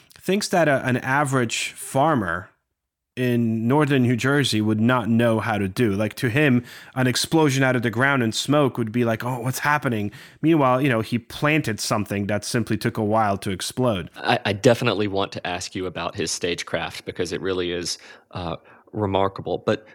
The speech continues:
Speaker 2: but take us to the first con, 'cause there were several cons, but the first one was arguably the most effective.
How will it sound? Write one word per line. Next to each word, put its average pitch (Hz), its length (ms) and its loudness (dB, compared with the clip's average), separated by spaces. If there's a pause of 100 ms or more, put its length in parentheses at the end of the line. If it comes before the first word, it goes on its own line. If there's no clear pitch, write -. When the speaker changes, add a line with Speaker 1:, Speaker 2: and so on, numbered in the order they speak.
(140)
Speaker 2:
but - 200 -6 (240)
take - 260 -4
us - 260 -2 (380)
to 104 540 -2
the 92 200 -4
first - 760 -6 (460)
con, 76 400 -4
'cause 113 160 0
there 143 100 6
were 156 100 2
several 151 480 0
cons, 85 580 -10 (200)
but 110 160 -2
the 113 80 0
first 143 500 -2
one 110 240 0
was 95 240 -4
arguably 87 1040 -6
the 87 280 -4
most 87 680 -4 (840)
effective. - 960 -6